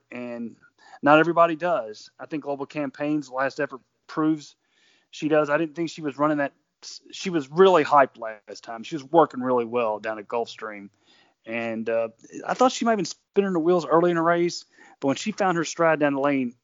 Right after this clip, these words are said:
she won that race much easier than the P Ps appear. Uh, you see the late pace rating of a hundred.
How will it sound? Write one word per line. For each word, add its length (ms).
she 200
won 220
that 160
race 260
much 360
easier 340
than 120
the 60
P 220
Ps 260
appear. 520
Uh, 340
you 100
see 140
the 100
late 240
pace 320
rating 180
of 60
a 40
hundred. 360